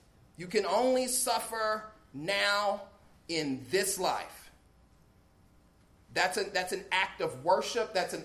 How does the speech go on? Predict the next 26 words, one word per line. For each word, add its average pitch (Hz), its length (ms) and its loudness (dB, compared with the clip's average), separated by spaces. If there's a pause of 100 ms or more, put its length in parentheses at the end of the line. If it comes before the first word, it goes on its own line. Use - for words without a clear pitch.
offering 208 540 4
you 190 120 -8
can 151 280 -6
make 190 220 -2
to 220 100 -6
your 160 160 -6
Savior. 202 480 -2
You 185 160 -2
can 180 240 -4
only 190 320 0
do 175 280 -2
it 135 100 -4
in 135 160 -6
this 143 240 -4
life. 98 340 -12 (1700)
Opportunity 165 640 -2
is 139 140 -8
gone, 117 440 -2 (520)
um, 113 420 -6 (640)
after 120 260 -10
you 131 80 -12
die. - 220 -12 (1500)
That's - 200 -10
it. - 320 -8 (1600)
And 160 140 -6
so 170 540 4